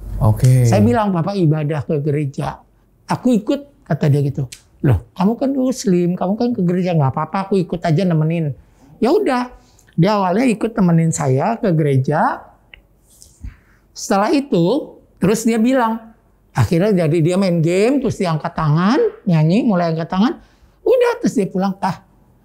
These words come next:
Speaker 2: aku kayaknya ikut sama Papa deh, ikut Tuhan Yesus." "Oh ya udah, silakan, yang penting saya nggak maksa."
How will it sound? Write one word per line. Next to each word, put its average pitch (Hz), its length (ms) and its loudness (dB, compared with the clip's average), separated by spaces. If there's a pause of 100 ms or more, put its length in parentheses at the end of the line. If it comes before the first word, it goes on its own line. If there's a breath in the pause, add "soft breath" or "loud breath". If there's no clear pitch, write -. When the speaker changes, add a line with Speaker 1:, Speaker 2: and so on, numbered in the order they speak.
(140)
Speaker 2:
aku - 240 0
kayaknya 165 300 2
ikut 170 140 -2
sama 143 260 -2
Papa 139 280 -4
deh, 196 280 -2
ikut 170 240 -4
Tuhan 151 300 2
Yesus." - 500 -2
"Oh 208 120 -2
ya 320 140 2
udah, 480 300 0
silakan, 240 540 -2
yang 208 160 2
penting 220 220 0
saya 269 180 0
nggak 226 160 -2
maksa." 220 320 -4